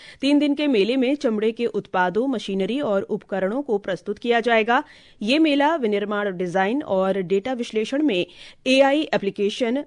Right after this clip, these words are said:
नवीनतम सॉफ्टवेयर और डिजिटल उद्यमों जैसी अत्याधुनिक प्रौद्योगिकियों को भी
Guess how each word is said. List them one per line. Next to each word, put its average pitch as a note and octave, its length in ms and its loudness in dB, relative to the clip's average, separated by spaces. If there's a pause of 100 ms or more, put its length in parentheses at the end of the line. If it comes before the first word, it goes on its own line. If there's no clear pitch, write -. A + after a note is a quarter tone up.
नवीनतम A3+ 540 -2
सॉफ्टवेयर G3 680 -4
और F#3 300 -4
डिजिटल G3+ 500 -4
उद्यमों G3+ 560 -2
जैसी G3+ 440 -4 (260)
अत्याधुनिक A3 800 -2
प्रौद्योगिकियों G3+ 840 -2
को A#3+ 200 0
भी G3 380 -4